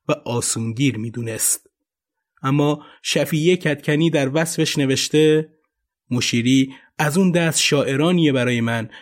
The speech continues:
که باهاش گریه کردم، مثل شهریار، حمیدی، عارف قزوینی و لاهوتی." مشیری بیشک زبان شعری پیچیده نداره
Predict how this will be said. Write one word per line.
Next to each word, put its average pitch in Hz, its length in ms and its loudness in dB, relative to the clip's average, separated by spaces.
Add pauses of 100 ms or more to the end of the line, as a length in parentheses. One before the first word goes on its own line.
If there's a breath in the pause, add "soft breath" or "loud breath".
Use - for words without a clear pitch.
که 202 140 -4
باهاش 185 380 -2
گریه 131 380 0
کردم، 110 600 -8 (480)
مثل 123 280 -4
شهریار، 117 640 -4 (280 soft breath)
حمیدی، 120 680 -2 (260 loud breath)
عارف 151 320 0
قزوینی 123 840 -2
و 160 80 -2
لاهوتی." 113 800 -4 (1040)
مشیری 120 380 -2
بیشک 127 480 -2 (300 loud breath)
زبان 170 520 2
شعری 127 440 0
پیچیده 127 540 -2
نداره 117 760 -2